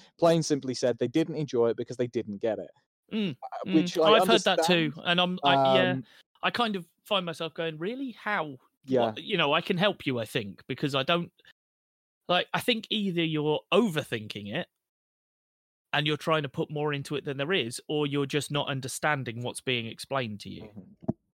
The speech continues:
Speaker 2: 'Cause, as I say, he does explain it. It is there. They tell you each step of
Speaker 1: Oh,
Speaker 2: the way
Speaker 1: very much so, yeah.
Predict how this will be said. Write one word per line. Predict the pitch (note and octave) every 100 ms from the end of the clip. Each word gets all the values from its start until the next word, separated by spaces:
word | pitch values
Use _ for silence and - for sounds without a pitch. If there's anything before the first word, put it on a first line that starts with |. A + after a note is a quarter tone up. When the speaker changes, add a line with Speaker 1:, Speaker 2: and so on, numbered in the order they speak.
| _
Speaker 2:
'Cause, | - C#3 - D3+
as | C#3
I |
say, | C3+ B2+
he | A2+
does | B2 D#3+ C#3
explain | - - C#3+ C#3
it. | G2+ - _ _ _ _ A#2+
It | D3+
is | C#3
there. | C#3+ C#3+ - G#2+ B2+ -
They | B2+
tell | - D3 B2+
you | A#2
each | D3+ -
step | D#3+ D3
of | B3
Speaker 1:
Oh, | D#3
Speaker 2:
the | D3
way |
Speaker 1:
very | D3+ B2
much | C#3 -
so, | G2
yeah. | F2 A#2